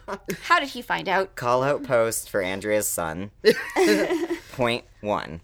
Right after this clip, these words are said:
Speaker 3: Yeah.
Speaker 1: Point one.
Speaker 2: Oh,
Speaker 1: Made a
Speaker 2: and
Speaker 1: mean joke at
Speaker 2: I
Speaker 1: me.
Speaker 2: wanna do a shout out, um, to a friend of the podcast, Jocelyn Maxwell. She's got her own podcast called Frozen in Time, where she covers cold cases.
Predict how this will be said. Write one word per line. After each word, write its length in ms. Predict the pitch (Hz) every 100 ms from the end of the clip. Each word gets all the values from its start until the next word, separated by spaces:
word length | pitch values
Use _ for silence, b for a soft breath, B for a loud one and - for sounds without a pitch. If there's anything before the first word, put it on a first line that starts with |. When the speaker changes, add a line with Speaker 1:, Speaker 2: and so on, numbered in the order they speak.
| _
Speaker 3:
Yeah. 140 | - -
Speaker 1:
Point 480 | 180 156 - 202 196
one. 300 | 185 160 139
Speaker 2:
Oh, 220 | 294 359 202 -
Speaker 1:
Made 60 |
a 20 | 254
Speaker 2:
and 220 | 294 285
Speaker 1:
mean 120 | 180
joke 240 | 165 147 -
at 40 |
Speaker 2:
I 40 |
Speaker 1:
me. 60 | 254
Speaker 2:
wanna 180 | 285 294
do 100 | 285
a 80 | 254
shout 460 | - 254 269 311
out, 340 | 170 147 202 - - -
um, 480 | 196 185 180 180 175 - -
to 240 | 226 202 185
a 80 | 180
friend 180 | 220 233
of 100 | 240
the 60 |
podcast, 640 | 247 185 180 220 175 196 -
Jocelyn 480 | 190 180 - 220 190
Maxwell. 560 | 170 170 156 160 196 214
She's 220 | - 196
got 100 | 208
her 80 | 202
own 140 | 185 175
podcast 500 | 180 160 196 160 -
called 180 | 165 156
Frozen 340 | 170 160 185
in 140 | 160
Time, 260 | 165 165 156
where 100 | 170
she 120 | 170
covers 320 | - 170 170
cold 320 | - - 170 -
cases. 440 | - 170 - -